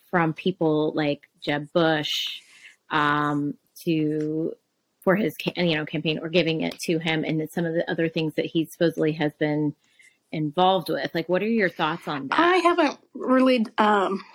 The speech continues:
Speaker 2: dove deep into the who's given what to DeSantis, like, to verify and vet.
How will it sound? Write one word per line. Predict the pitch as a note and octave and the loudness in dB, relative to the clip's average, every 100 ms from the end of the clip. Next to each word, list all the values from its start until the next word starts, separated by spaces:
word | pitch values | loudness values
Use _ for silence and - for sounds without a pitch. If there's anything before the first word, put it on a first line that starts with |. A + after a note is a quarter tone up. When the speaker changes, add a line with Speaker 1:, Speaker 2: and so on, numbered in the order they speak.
| - - | -8 0
Speaker 2:
dove | A#3 A3 | 2 4
deep | A3+ A3+ | 2 4
into | A3+ A3 G#3+ | 2 2 2
the | G3 F3+ - | 2 2 2
who's | A3 G#3 | 2 4
given | A#3 G#3 F#3+ | 2 4 4
what | G3+ | 2
to | A#3 | 0
DeSantis, | F#3+ - G#3+ A3 A#3 A#3 - | -2 0 0 2 0 -2 -2
like, | A3 G#3+ | -2 0
to | A#3 | 0
verify | G3+ G3 G3+ G3+ G3 | 4 4 4 2 2
and | F#3+ G3 | 0 2
vet. | F#3+ - | 2 0